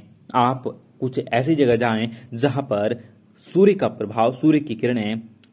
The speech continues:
आप तक न पहुंचे। गर्भवती महिलाओं को सूर्य ग्रहण के दौरान ठंडे पानी के बाद स्नान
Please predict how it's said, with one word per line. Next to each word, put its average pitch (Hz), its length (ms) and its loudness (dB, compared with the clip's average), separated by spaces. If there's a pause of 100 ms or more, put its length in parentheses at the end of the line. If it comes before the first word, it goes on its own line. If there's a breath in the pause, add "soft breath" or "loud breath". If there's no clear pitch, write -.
आप 120 260 0
तक 104 120 -4
न 110 120 -4
पहुंचे। 110 360 -2 (460)
गर्भवती 120 420 0
महिलाओं 113 400 0
को 123 140 -6
सूर्य 113 260 -2
ग्रहण 120 260 -2
के 110 120 -4
दौरान 107 440 -2 (260 loud breath)
ठंडे 151 220 0
पानी 131 300 0
के 117 160 -4
बाद 110 340 -2 (260 loud breath)
स्नान 127 420 0